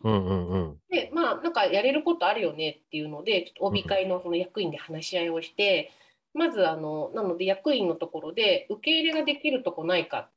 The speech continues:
Speaker 2: あの、っていう話になって、
Speaker 1: うん。
Speaker 2: あの、オービーさんのところで、あの、隊員さんの受け入れ、
Speaker 1: うん。
Speaker 2: お金は出せないけど、例えば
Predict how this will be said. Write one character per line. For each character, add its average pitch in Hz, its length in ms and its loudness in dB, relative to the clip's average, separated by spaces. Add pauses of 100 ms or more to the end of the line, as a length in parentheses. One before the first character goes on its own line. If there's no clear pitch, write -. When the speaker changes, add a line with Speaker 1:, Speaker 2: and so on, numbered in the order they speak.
(140)
Speaker 2:
あ 160 80 -8
の、 151 340 -8
っ - 40 -20
て 160 80 -4
い - 20 -2
う 151 60 -4
話 165 360 -6
に 156 60 -12
な 151 120 -4
っ - 60 -10
て、 208 440 0
Speaker 1:
う 120 80 6
ん。 - 20 6
Speaker 2:
あ 196 60 4
の、 165 80 0 (580)
オ 233 120 -2
ー - 20 -6
ビ 240 100 0
ー - 20 -4
さ 185 140 0
ん 165 60 -4
の 151 60 -8
と 165 120 -8
こ 147 140 -8
ろ 165 120 -6
で、 220 320 0 (360)
あ 175 60 -8
の、 165 100 -4
隊 226 260 -4
員 226 80 0
さ 233 100 0
ん 226 60 -2
の 170 80 2
受 170 80 0
け 240 140 0
入 339 100 -2
れ、 427 140 -8 (180)
Speaker 1:
う 233 80 4
ん。 220 40 4
Speaker 2:
お - 20 2
金 339 180 2
は 349 100 -2
出 330 100 0
せ 339 120 0
な 302 100 4
い 254 60 0
け - 80 -2
ど、 185 100 -4
例 269 120 4
え - 40 -4
ば 151 280 0